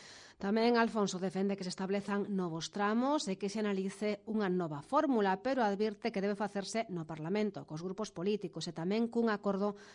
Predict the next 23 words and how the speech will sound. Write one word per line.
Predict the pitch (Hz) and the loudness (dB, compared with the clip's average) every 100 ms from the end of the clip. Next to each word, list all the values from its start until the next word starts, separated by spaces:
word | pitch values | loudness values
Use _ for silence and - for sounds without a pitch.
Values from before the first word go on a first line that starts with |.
| - - | -20 -10
cos | 156 156 | -6 -2
sindicatos | 175 175 190 202 247 - | -2 0 -2 -2 -2 -2
e | 196 | -2
os | 185 175 | 0 -2
pensionistas, | - 185 180 185 185 208 196 - 170 156 | -4 -4 -2 -2 2 2 2 -2 -6 -2
non | 220 214 165 - - | 2 2 0 -6 -20
como | - 180 180 | -8 -2 0
fixo | 196 190 196 | 0 0 0
a | |
ministra | 190 185 185 202 196 | 2 2 0 0 0
Montserrat, | 196 202 208 208 - 185 185 185 214 226 185 | 0 0 2 2 0 -2 0 0 2 0 -2
xenerando | - 190 185 208 220 226 233 185 | -4 -2 2 2 4 4 2 -2
a | 175 | -2
alarma | 185 202 208 214 220 226 - - | 0 2 2 2 0 -2 -8 -10
e | 175 | -6
poñendo | 170 170 180 208 202 190 180 160 | -4 0 2 4 4 2 -2 -4
tamén | 165 165 175 175 165 | -4 -2 0 0 -2
os | 160 | -4
grupos | 180 180 190 190 - | -6 -4 -2 -2 -2
da | 165 165 | -4 -4
oposición | 160 185 180 165 156 151 | -4 -6 -6 -6 -8 -8
en | 139 | -12
contra. | - - - - | -16 -20 -20 -20